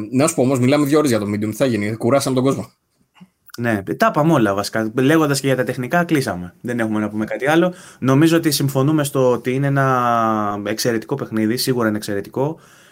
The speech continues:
Speaker 2: Μπορεί να μην είναι ούτε το console seller που σας τάξανε, ε,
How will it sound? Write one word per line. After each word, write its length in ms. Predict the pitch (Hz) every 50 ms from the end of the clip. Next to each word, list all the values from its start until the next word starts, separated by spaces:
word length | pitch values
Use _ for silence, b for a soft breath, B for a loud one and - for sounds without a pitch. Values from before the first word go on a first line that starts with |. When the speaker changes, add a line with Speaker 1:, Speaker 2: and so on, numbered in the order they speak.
| b b b
Speaker 2:
Μπορεί 360 | 113 107 117 120 123 131 147
να 140 | 156 156 151
μην 240 | 156 160 165 165 165
είναι 600 | 160 151 143 135 127 120 117 110 101 95 92 _ _ _ _ _ _ _ _ _ _ -
ούτε 260 | 135 160 165 165 143
το 140 | 143 135 -
console 300 | 139 135 127 - 127 120 110 -
seller 320 | 131 127 127 123 117 113 113
που 400 | 117 117 113 113 113 113 110 107 107
σας 140 | - 110 -
τάξανε, 540 | - 127 - - - 107 101 98 98 101 - _ _ _ B B B B B B B B B
ε, 520 | - 110 113 113 113 113 113 113 110